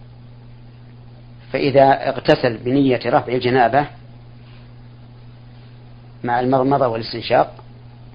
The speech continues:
وهما من الغسل، لكني ذكرتهما لأن بعض الناس يظن أن الغسل ليس فيه مضمضة والاستنشاق، فإنه يكفيه عن الوضوء.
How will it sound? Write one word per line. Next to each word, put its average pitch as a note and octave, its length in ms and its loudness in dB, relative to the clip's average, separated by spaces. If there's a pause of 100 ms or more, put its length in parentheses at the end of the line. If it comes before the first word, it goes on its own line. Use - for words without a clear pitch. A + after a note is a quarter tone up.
(760)
وهما C#3+ 320 4
من E3+ 120 4
الغسل، C#3+ 460 2
لكني C3+ 500 2 (240)
ذكرتهما C#3 540 2
لأن C3+ 300 4
بعض C3 200 6
الناس D3 360 2
يظن C3+ 340 2
أن B2 200 -2
الغسل B2 420 0
ليس C#3 200 2
فيه B2 360 -4 (480)
مضمضة C#3 360 2
والاستنشاق، B2 540 -4 (1500)
فإنه C3 420 0
يكفيه C3 540 -4 (160)
عن A#2+ 160 -6
الوضوء. A2+ 340 -6